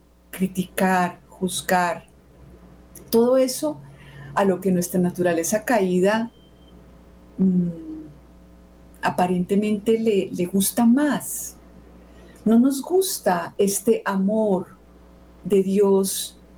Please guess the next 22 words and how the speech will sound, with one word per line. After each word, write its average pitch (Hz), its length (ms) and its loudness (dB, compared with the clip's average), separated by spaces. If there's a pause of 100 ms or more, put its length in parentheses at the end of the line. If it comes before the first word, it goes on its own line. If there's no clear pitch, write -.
(440)
que 202 160 2
deja 220 320 2
que 233 140 -4
el 190 80 -2
hijo 208 320 -6
pródigo 208 500 0
se 175 240 -2
vaya, 156 540 -4 (2000)
que 190 120 0
no 180 200 4
lo 202 520 2 (160)
obliga 208 840 0
a 190 40 -6
quedarse, 180 960 -4 (1200)
que 202 120 0
no 180 120 2
le 185 120 2
echa 196 180 -4
un 202 100 2
sermón, 202 880 2
un 180 160 0
regaño, 185 920 0